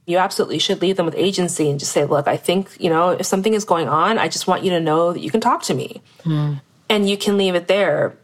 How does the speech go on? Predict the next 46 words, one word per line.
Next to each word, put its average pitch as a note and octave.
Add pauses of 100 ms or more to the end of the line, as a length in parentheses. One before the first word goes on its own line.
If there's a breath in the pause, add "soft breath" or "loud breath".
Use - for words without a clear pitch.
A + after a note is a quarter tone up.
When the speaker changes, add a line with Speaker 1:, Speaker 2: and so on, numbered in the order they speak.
Speaker 1:
because G3
sometimes G3
in F#3+
that F#3
position, F#3
when F3+
you F#3+
try, F#3+
when F3+
you F3+
really F#3
try G3
to F#3+
make E3
someone F#3
leave G#3
and F3+
they're F3
not F3+
ready, G#3 (420 loud breath)
sometimes A#3+
the A3+
relationship G#3
can F#3+
be F3
fractured. F#3 (160)
So -
letting G3
them F#3+
know F3+
that F#3
they E3+
can F3
come F3
to F#3+
you F#3
when E3+
they're D#3
ready F3
and D#3+
talk D#3
to G#3+
you C4 (120)
is D#3
really E3
important. D3+